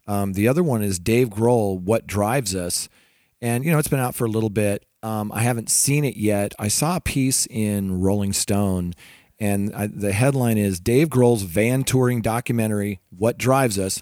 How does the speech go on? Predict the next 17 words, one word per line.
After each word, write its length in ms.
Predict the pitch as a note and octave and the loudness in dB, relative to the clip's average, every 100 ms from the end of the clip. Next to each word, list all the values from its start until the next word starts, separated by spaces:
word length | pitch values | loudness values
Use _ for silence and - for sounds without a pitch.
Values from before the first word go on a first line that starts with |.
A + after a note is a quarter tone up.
| _ | _
eleven 580 | A2 G#2 G#2+ A#2+ D3 D#3+ | -2 -2 2 2 2 0
Things 440 | D3+ B2 B2 A#2+ G#2 | -2 -2 -2 -4 -2
We 160 | A2+ | -2
Learned. 400 | G#2 G2+ F#2+ E2+ | 0 0 -2 -4
And 100 | F#2+ | -4
I 60 | G#2 | -4
just 200 | A2+ - | -2 -4
<laughs> 40 | |
want 140 | - - | -4 -2
to 100 | B2 - | 0 0
run 180 | C3+ B2+ | -2 -2
down 280 | A#2 A#2+ A#2+ | 0 0 0
those 200 | A2+ A2 | 0 -2
really 240 | B2 A2 | -4 -4
quickly 400 | G#2+ A2+ A2 G2+ | -2 -2 -2 -2
'cause 180 | F#2+ G#2+ | -4 -4
they're 140 | G#2+ | -6